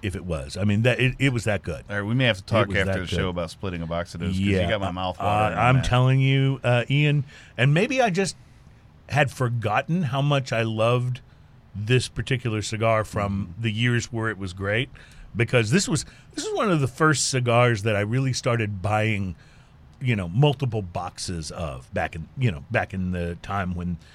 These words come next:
Speaker 1: you know, you could find those, and you can still find a few of them lingering around. If I'm, if I'm in a cigar store and I see some of the,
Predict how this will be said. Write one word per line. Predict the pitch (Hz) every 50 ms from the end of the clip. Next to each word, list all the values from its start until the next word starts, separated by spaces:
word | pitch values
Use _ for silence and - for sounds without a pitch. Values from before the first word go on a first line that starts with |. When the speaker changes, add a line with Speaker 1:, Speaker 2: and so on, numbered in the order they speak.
| - - -
Speaker 1:
you | - 107 101
know, | 90 90 - - 117 113 107
you | 117 113 101
could | - 104
find | - 156 143 131 117 110
those, | 123 139
and | 269 440
you | 453 440
can | 370 -
still | - 247 175
find | - 180 160 139 120
a |
few | - - 151 147 135 120
of | 107
them | 110 107 104 104
lingering | 107 110 101 98 95 92 92
around. | 95 95 90 95 113
If | 123
I'm, | 208 214 233 220 - - - - - - - -
if | 147 165
I'm | 190 202 208
in | 202 180
a | 156
cigar | - 156 139 139 127 120
store | - - 131 123
and | 120 117
I | 113
see | 110 - - 127 123
some | - - 120 113
of | 110 101
the, | 101 101 98